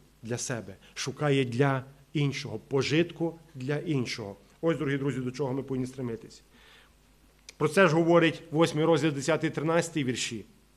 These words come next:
Подивіться, що написано в чотирнадцятому розділі, четвертій вірш і дванадцятий. Чотирнадцятий розділ, четвертій вірш і дванадцятий.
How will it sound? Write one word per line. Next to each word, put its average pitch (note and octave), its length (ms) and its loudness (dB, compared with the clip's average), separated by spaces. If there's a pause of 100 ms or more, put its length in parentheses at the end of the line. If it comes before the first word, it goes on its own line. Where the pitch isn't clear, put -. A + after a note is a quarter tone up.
(1800)
Подивіться, E3+ 360 2
що D#3 120 0
написано D#3+ 340 0
в D3 60 0
чотирнадцятому E3 520 0
розділі, D3+ 420 2
четвертій D3 520 0
вірш B2+ 260 0
і C3+ 80 -6
дванадцятий. B2+ 580 -2 (320)
Чотирнадцятий D3 500 0
розділ, D3 320 2
четвертій D3 480 -2
вірш C#3 240 -2
і C3+ 40 -10
дванадцятий. A#2 580 -6